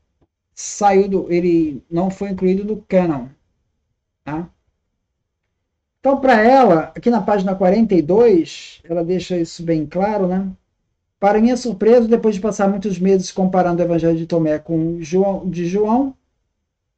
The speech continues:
e que podem ter sido escritos mais ou menos na mesma época, vim entender que o de João foi redigido no auge da polêmica para defender certas opiniões sobre Jesus e rejeitar outras."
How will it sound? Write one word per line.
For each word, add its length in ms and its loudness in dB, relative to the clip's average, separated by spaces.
e 60 -4
que 160 0
podem 580 2
ter 160 0
sido 220 -6
escritos 460 -4
mais 240 0
ou 60 2
menos 200 0
na 80 0
mesma 380 2
época, 600 -2
vim 320 2
entender 360 2
que 80 -6
o 80 0
de 120 -4
João 340 2
foi 220 0
redigido 580 0
no 160 0
auge 400 4
da 100 2
polêmica 460 0
para 240 0
defender 460 -2
certas 420 -6
opiniões 420 -2
sobre 200 -8
Jesus 400 -6
e 20 -18
rejeitar 560 -6
outras." 500 -6